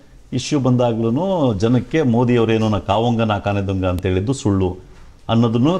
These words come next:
ತಲುಪಿಸಿದ್ದಾರೆ ಜನಕ್ಕೆ. ಅದು ಸುಪ್ರೀಂ ಕೋರ್ಟಲ್ಲಿ ಆ ತೀರ್ಮಾನ ಬಂದಿದೆ. So ಈ ಥರ ಸನ್ನಿವೇಶ ಇದ್ದಾಗ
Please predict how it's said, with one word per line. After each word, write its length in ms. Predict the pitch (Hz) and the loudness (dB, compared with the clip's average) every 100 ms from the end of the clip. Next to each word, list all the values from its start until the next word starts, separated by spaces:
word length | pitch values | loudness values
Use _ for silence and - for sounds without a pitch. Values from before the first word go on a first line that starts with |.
| - | -2
ತಲುಪಿಸಿದ್ದಾರೆ 520 | 120 - 131 104 98 | -4 -4 -2 0 0
ಜನಕ್ಕೆ. 340 | 95 101 196 | -2 -2 -2
ಅದು 320 | 175 104 92 85 | -2 0 -2 -4
ಸುಪ್ರೀಂ 360 | - 110 131 | -6 0 0
ಕೋರ್ಟಲ್ಲಿ 320 | 117 101 120 | 0 -2 -2
ಆ 40 | 135 | -2
ತೀರ್ಮಾನ 340 | - 98 92 | -2 -2 -2
ಬಂದಿದೆ. 720 | 82 85 78 69 85 - - - - - - | -2 -4 -4 -4 -4 -4 -12 -20 -20 -8 -2
So 120 | 127 | 2
ಈ 240 | 127 202 | 2 2
ಥರ 200 | 208 214 | 0 -2
ಸನ್ನಿವೇಶ 540 | 202 151 156 147 135 110 | 0 2 2 2 0 0
ಇದ್ದಾಗ 420 | 92 78 76 | -2 -2 -4